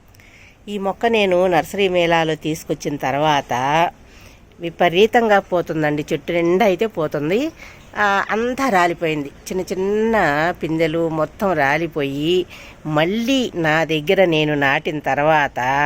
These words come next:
విపరీతంగా పూత అలాగే వచ్చిందండి. పూత, చిన్న చిన్న పిందెలు వచ్చి చాలా ప్లేసెస్‌లో వచ్చినాయి అనమాట. నేను ఇవి చివర్లు కట్ చేశాను ఇప్పుడు ప్రస్తుతానికి. ఇవ్వండి, ఈ చివర్లు మొత్తం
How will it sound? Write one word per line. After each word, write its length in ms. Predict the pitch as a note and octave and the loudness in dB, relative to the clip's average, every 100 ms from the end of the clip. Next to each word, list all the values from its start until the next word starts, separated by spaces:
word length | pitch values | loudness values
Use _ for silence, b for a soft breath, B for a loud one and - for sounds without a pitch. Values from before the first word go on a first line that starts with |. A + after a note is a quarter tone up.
| D#3 B B B - | 0 B B B -2
విపరీతంగా 600 | G3+ A#3+ B3 B3+ A#3+ G#3+ | 2 4 4 4 4 2
పూత 300 | F#3+ F3 F3 | 0 0 2
అలాగే 360 | E3 D3 D3 C3+ | 2 2 0 -2
వచ్చిందండి. 600 | B2+ - C3 B2+ C#3 C3 - - B B - - | -2 -4 -6 -4 -4 -8 -14 -20 B B -20 -8
పూత, 280 | E3+ E3+ E3 | -2 -2 2
చిన్న 380 | F3 F#3 - F#3 | 0 0 -4 -4
చిన్న 600 | G3 G#3 A3+ A#3 A#3 A3+ | -2 -2 0 0 2 0
పిందెలు 480 | - D3+ D#3+ E3+ D#3+ | -2 -4 -2 0 0
వచ్చి 680 | C#3+ C#3+ - E3 D#3+ F3 F3 B B B B - - - - - | -2 -6 -6 -4 -2 -2 -4 B B B B -20 -20 -20 -16 -4
చాలా 280 | E3 F#3+ B3 | 0 2 2
ప్లేసెస్‌లో 580 | A#3 G#3+ G3 F#3+ - F3+ | 2 2 2 0 -2 -2
వచ్చినాయి 280 | D3 D#3 D3 | -2 -2 -2
అనమాట. 280 | C#3+ C#3 | 0 -2
నేను 260 | F#3 G3 D#3 | 0 2 2
ఇవి 360 | D3+ D3 D3+ C#3+ | 0 -2 -2 -4
చివర్లు 380 | - E3+ F3+ | -2 -2 -2
కట్ 280 | - C3+ D3 | -2 -6 -2
చేశాను 300 | E3+ - C#3 | -2 0 -4
ఇప్పుడు 160 | C3+ C3+ | -4 -6
ప్రస్తుతానికి. 840 | C#3 C3 - C#3 C3 - G#3+ F#4+ - B B B B - - - - - - E3+ | -4 -6 -2 -2 -2 0 2 0 -2 B B B B -20 -20 -20 -20 -20 -10 -4
ఇవ్వండి, 420 | C#3+ C3+ C3+ D3 F3 | -2 -2 -4 -6 -6
ఈ 60 | |
చివర్లు 600 | E3 E3+ D#3 D3+ D3+ D#3 | -4 0 2 2 2 0
మొత్తం 560 | D3+ D3+ - - C4 | 0 -2 -4 2 2